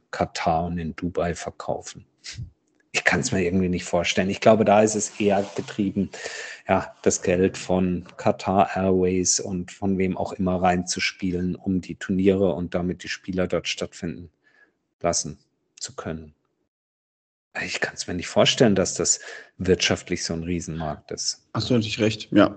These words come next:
Speaker 2: also klar. Also d-, d-, stimmt, aber deswegen kann man das ja auch wirklich so sagen, die,
Speaker 1: Ja.
Speaker 2: die Voraussetzungen sind natürlich in diesen Ländern unterschiedlich, nicht nur politisch, aber das meinte ich auch. Also am Ende sind's irgendwie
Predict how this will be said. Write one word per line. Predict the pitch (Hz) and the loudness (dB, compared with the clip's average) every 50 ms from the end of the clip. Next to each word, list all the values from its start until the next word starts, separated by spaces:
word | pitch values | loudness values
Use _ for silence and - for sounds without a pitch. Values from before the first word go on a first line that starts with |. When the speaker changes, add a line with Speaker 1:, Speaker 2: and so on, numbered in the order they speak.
| - | 0
Speaker 2:
also | - 113 104 | 2 2 2
klar. | - - 117 104 104 101 - - | 4 6 6 6 6 6 2 6
Also | - 117 110 113 110 | 8 10 12 12 10
d-, | 98 - - 98 | 8 8 6 6
d-, | 71 - - 67 - - - - - - - - - - - - - - - - | 6 6 4 2 2 0 -10 -18 -18 -16 -16 -16 -16 -16 -16 -14 -14 -14 -14 -8
stimmt, | - - - - 147 160 196 214 208 208 - - | -4 -2 4 8 10 10 10 10 8 6 0 0
aber | - 110 117 117 117 113 | 2 4 6 6 6 6
deswegen | 110 123 127 - - - 135 131 127 127 123 117 - - - - _ _ _ _ - - 120 - _ | 4 4 2 2 2 4 6 6 6 6 4 2 2 -2 -8 -16 _ _ _ _ -12 -10 -10 -10 _
kann | - - 123 | 2 6 8
man | 135 135 127 | 10 10 10
das | 123 120 - | 8 6 6
ja | 127 - | 4 4
auch | - 113 - | 4 2 2
wirklich | 127 - - 117 - | 0 0 0 0 0
so | - 120 | 2 2
sagen, | 107 95 104 101 107 120 127 127 123 | 2 4 4 4 6 6 4 4 4
die, | 104 113 113 110 107 | 4 4 4 4 4
Speaker 1:
Ja. | 107 | 4
Speaker 2:
die | 104 107 110 | 2 0 -2
Voraussetzungen | - - - 101 104 117 127 123 - 131 117 120 - - 123 113 110 | -2 0 2 6 8 8 8 8 8 6 6 6 4 2 4 4 4
sind | 101 120 117 110 | 4 4 2 2
natürlich | 110 110 101 - 117 104 104 110 | 2 0 2 2 0 0 0 0
in | 110 | 0
diesen | 104 104 107 107 | 0 0 2 2
Ländern | 107 107 110 107 104 104 80 | 4 4 4 4 4 4 4
unterschiedlich, | 92 117 - 117 113 - - - 123 113 - 123 120 120 117 120 - - - _ _ _ _ - - _ _ | 4 6 6 4 4 4 2 0 0 0 2 4 4 4 2 0 -4 -12 -14 _ _ _ _ -20 -20 _ _
nicht | - 123 110 - | 2 2 4 6
nur | 127 117 107 | 4 4 4
politisch, | - - - 110 127 143 143 151 147 147 147 - - - - _ _ _ _ | 4 4 4 6 6 6 8 8 6 6 6 2 -2 -6 -8 _ _ _ _
aber | - 113 98 113 110 107 107 110 - - - _ _ - | -2 2 4 6 6 6 4 0 -6 -20 -20 _ _ -4
das | - 113 - | -2 2 4
meinte | 135 120 127 131 160 123 | 6 8 8 8 8 6
ich | 104 120 - - | 4 4 2 4
auch. | 90 110 107 - | 4 4 4 2
Also | - - 120 110 | 2 2 4 6
am | 110 113 117 | 6 8 8
Ende | 90 131 131 139 139 131 - - | 8 8 8 8 8 6 6 2
sind's | 113 120 120 127 123 - - | 0 0 0 0 0 -2 -6
irgendwie | - - - 127 131 131 135 - | -4 0 2 2 4 4 2 2